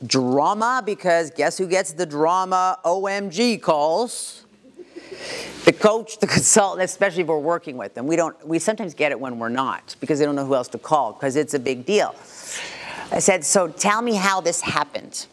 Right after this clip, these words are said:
Well, what happened is before the leader and the team, management team went on vacation, they said, "We need you to spend time, come in every day while we're gone and clean up our files."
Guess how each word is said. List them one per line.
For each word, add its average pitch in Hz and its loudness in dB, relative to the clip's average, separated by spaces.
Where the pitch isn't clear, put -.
Well, 165 8
what 160 2
happened 175 0
is 151 0
before 175 0
the 175 0
leader 170 0
and 151 -2
the 143 -2
team, 165 0
management 165 0
team 151 2
went 147 2
on 135 -4
vacation, 135 -2
they 160 4
said, 160 2
"We 160 2
need 185 2
you 185 0
to 170 0
spend 196 0
time, 156 0
come 170 0
in 160 2
every 151 0
day 151 2
while 147 2
we're 135 -6
gone 151 0
and 131 -10
clean 156 0
up 139 0
our 135 2
files." - -4